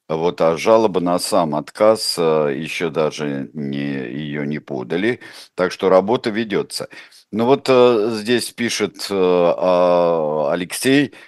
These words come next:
кто-то ещё верит, что Надеждина допустят. А, а сам процесс очень интересный, сам процесс, э, и перепроверки.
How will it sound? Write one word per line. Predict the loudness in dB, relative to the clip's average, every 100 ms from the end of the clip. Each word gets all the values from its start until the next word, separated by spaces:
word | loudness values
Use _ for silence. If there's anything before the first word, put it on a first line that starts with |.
| _ _
кто-то | -2 -2 0
ещё | -4 -2 2
верит, | 2 2 -4
что | -6 -2
Надеждина | -2 0 -2 -2 -4 -2
допустят. | 0 0 -2 -8 -8 -14 -14 -20 -20 _ -2
А, | 4 6 6 4
а | 4 6 6 4 2 -2 -6 _ _ _ _ -16
сам | -4 0 2
процесс | 0 0 0 -2 -2
очень | -6 -4
интересный, | -4 -2 0 0 -2 -6 -6 -6
сам | -2 -2
процесс, | 2 0 0 0 0 0 -4
э, | 0 2 2 2 0 0 -4
и |
перепроверки. | -4 -4 -2 2 2 2 -2 -8